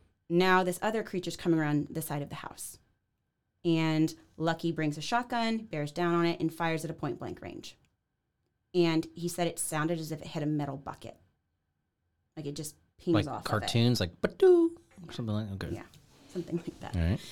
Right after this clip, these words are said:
Speaker 1: So thing, again, flips, runs off in the darkness, but they keep saying every single time, "They're seemingly unhurt. They're seemingly unhurt." Like,
Speaker 2: Right.
Speaker 1: they're not reacting. They're not making sounds.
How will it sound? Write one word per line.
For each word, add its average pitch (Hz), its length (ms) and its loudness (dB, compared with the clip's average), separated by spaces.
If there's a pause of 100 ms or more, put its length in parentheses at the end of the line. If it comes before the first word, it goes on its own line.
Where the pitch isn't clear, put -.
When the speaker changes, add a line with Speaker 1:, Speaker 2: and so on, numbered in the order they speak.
(180)
Speaker 1:
So 180 360 4
thing, 180 400 6
again, 190 280 4
flips, - 480 -2 (240)
runs 170 300 6
off 165 220 2
in 180 60 2
the 180 60 2
darkness, 170 540 0 (220)
but 185 100 0
they 185 80 2
keep 226 300 -8
saying 180 540 4
every 165 240 0
single 180 200 2
time, 170 220 2 (160)
"They're 170 140 -2
seemingly 170 560 4
unhurt. - 360 -10 (120)
They're 151 120 -10
seemingly 156 540 0
unhurt." - 300 -10
Like, - 100 0
Speaker 2:
Right. 90 80 6
Speaker 1:
they're 160 80 6
not 160 160 2
reacting. 151 560 -2
They're 143 80 -4
not 139 160 -4
making - 300 -4
sounds. 185 760 0